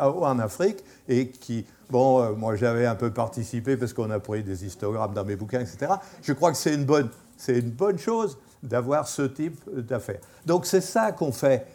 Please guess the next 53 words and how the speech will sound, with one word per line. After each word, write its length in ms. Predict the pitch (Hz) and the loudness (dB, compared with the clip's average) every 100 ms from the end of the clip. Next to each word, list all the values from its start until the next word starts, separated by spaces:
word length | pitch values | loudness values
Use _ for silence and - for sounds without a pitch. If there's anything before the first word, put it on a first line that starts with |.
| - | -10
euh, 220 | 123 110 127 | -4 -2 2
et 360 | 135 143 180 196 | 4 4 2 -2
qu'on 220 | 156 135 | 2 4
essaye 420 | 127 117 156 160 | 4 4 2 2
de, 220 | 131 117 110 - - - 110 | 2 0 -2 -6 -16 -6 2
de, 180 | 127 147 | 4 4
d'apporter. 600 | 120 135 139 127 - 107 | 4 4 4 2 0 -4
Alors 280 | 104 135 139 | 4 6 6
est-ce 160 | 135 - | 4 2
que 160 | 147 | 0
ça 160 | 131 120 | 2 0
fait 160 | - 117 | 0 -2
baisser 300 | 113 - 120 | -4 -2 -2
la 100 | 104 | 0
mortalité ? 680 | 101 - 98 104 113 185 190 - - - | -4 -4 -4 -4 -2 -2 -4 -18 -20 -18
Je 120 | - | 0
vous 120 | 123 | 2
montre 280 | 120 135 123 | 4 2 2
les 100 | 117 | 2
courbes 260 | 143 127 | 4 2
du 120 | 107 113 | 2 0
Cambodge, 400 | 120 113 120 98 | 0 2 2 0
du 120 | 104 | -2
Laos 420 | 113 113 110 - | 0 0 -4 -6
et 40 | 104 | -8
du 60 | |
Vietnam. 420 | 95 107 110 147 131 - - - | -6 -6 -6 -8 -8 -14 -20 -12
J'ai 180 | - 127 | 2 2
pas 180 | 127 143 | 6 4
la 100 | 123 | 4
prétention 600 | 123 113 107 104 - 139 | 2 -2 -2 -4 -4 -4
de 140 | 110 | -4
dire 260 | 104 123 120 | -4 -4 -4
que 140 | - | -6
c'est 300 | 104 104 110 - - | -6 -6 -6 -8 -8
à 100 | 107 | -4
cause 260 | 135 120 | 0 0
de 140 | 101 120 | 0 0
nous 180 | 156 | -2
que 280 | 135 - 104 - | -4 -4 -4 -4
c'est 220 | - - 95 | -10 -10 -2
comme 160 | 131 | -2
ça. 240 | 123 135 - - - | 0 -2 -4 -18 -12
Je 160 | 123 131 | -2 2
dis 180 | 123 131 | 2 0
simplement 540 | 147 120 139 143 160 | 0 0 0 0 -2
que 80 | - | -4
nous 120 | 117 113 | -4 -2
avons 220 | 117 120 | 0 -2
peut-être 420 | 117 131 139 135 - | 0 0 0 -2 -2
un 120 | 139 | 0
peu 180 | 147 143 | 2 0
contribué 680 | - 107 107 95 110 120 | 0 -2 -6 -4 -6 -6